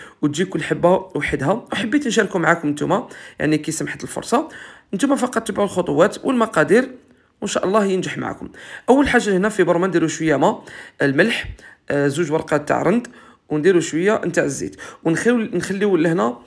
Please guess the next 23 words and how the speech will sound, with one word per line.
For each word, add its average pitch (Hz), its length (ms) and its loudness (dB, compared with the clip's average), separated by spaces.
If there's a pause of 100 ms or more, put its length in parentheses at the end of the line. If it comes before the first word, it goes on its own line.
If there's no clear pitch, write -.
(340)
الماء 175 340 2
حتى 165 360 -2
يهز 170 340 2
الغليه، - 420 -2
جوست 226 300 -2
يهز 240 200 4
الغليه 214 420 4 (440)
نضيف 175 300 2
لهنا، 170 460 2
آه، 143 520 0 (720)
استعملت 190 380 2
روز 185 180 4
انا 196 260 2 (500)
ابيض 185 320 6
طويل، 156 380 6
استعملت 147 400 0
صوص، 240 300 4
نتوما 180 180 -4
استعملوا 165 380 0
بسماتي 156 420 -2
المفور 202 540 2 (280)
واش 208 180 4
عندكم. - 300 0